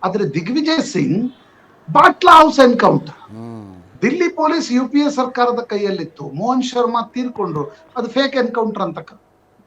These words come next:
Speaker 1: ನಾನ್ ಇದು ಆ ಘಟನೆಯನ್ನ ನಾನು ಸಮೀಕರಿಸ್ತಾ ಇಲ್ಲ. ಆದ್ರೆ ಈ ರೀತಿಯಾಗಿರ್ತಕ್ಕಂಥ ಘಟನೆಗಳಲ್ಲಿ ಪೊಲಿಟಿಕಲ್ ಪಾರ್ಟಿಯ ರಿಯಾಕ್ಷನ್ ಏನಾಗಿರುತ್ತೆ ಅಂತಕ್ಕಂಥದ್ದನ್ನ ಜನಮಾನಸ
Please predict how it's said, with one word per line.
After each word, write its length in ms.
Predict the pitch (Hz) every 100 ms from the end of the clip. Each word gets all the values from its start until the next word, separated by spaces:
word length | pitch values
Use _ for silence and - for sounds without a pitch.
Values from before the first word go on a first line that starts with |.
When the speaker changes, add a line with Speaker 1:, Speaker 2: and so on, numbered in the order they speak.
| _ - - _ _ _ _ 104 -
Speaker 1:
ನಾನ್ 220 | 139 165 - _ _ _ _ _
ಇದು 320 | 190 175 269 285
ಆ 160 | 226
ಘಟನೆಯನ್ನ 500 | - 196 196 247 247 247
ನಾನು 260 | 220 208 -
ಸಮೀಕರಿಸ್ತಾ 760 | - 185 277 262 233 - 190
ಇಲ್ಲ. 200 | 156 - - -
ಆದ್ರೆ 560 | 170 202 156 143 165 226 262 - _ _ _ _ _ -
ಈ 160 | 277 339
ರೀತಿಯಾಗಿರ್ತಕ್ಕಂಥ 1300 | 330 320 - 285 277 269 269 - 254 - 254 247 254 254
ಘಟನೆಗಳಲ್ಲಿ 880 | 139 160 226 220 190 190 170 170 226
ಪೊಲಿಟಿಕಲ್ 640 | - 185 208 214 240 220 -
ಪಾರ್ಟಿಯ 500 | 180 180 175 190 208 160
ರಿಯಾಕ್ಷನ್ 640 | 143 185 240 - - 262
ಏನಾಗಿರುತ್ತೆ 680 | 226 214 202 180 185 180 -
ಅಂತಕ್ಕಂಥದ್ದನ್ನ 840 | 175 160 165 160 156 156 139 147 139 160 214 247 _ _ _ _ - -
ಜನಮಾನಸ 720 | 165 196 294 302 285 220 -